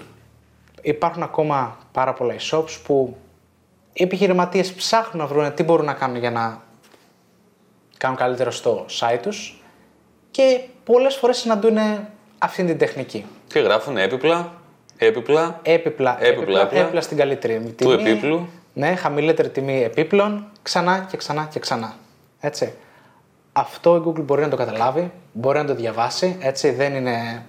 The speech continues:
Speaker 1: όπως ήταν πριν από μία δεκαπενταετία, που απλά έβλεπε keywords και έλεγε, «Ας πάμε ψηλά», έχει την περισσότερη ποσότητα, έτσι. Ε,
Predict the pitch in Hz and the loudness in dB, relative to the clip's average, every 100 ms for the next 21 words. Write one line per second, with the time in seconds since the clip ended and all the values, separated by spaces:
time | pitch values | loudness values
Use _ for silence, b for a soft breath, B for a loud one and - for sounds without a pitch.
0 | - _ _ _ - - 135 131 - 123 | -20 _ _ _ -12 -2 0 0 -2 -4
1 | 117 - 123 120 113 120 120 117 110 117 | -4 -6 -4 -2 -4 -4 -2 -2 -2 -2
2 | 123 113 101 101 143 185 202 - _ _ | -2 -2 -4 0 2 2 -2 -14 _ _
3 | _ - 131 135 127 120 117 139 123 113 | _ -4 0 0 2 -2 0 2 2 0
4 | - 123 120 117 113 B B B B - | 0 2 2 2 0 B B B B -8
5 | - 127 113 - 120 156 - - - _ | -2 -2 -4 -4 2 2 2 -6 -20 _
6 | _ 127 117 123 117 113 117 113 - 120 | _ -4 -2 0 -2 0 -2 -2 -4 -4
7 | 131 226 - B B B B B B B | -2 -4 -8 B B B B B B B
8 | B 175 - 147 113 - B B B B | B -6 -2 -4 -4 -14 B B B B
9 | B - 151 151 151 | B 0 4 6 4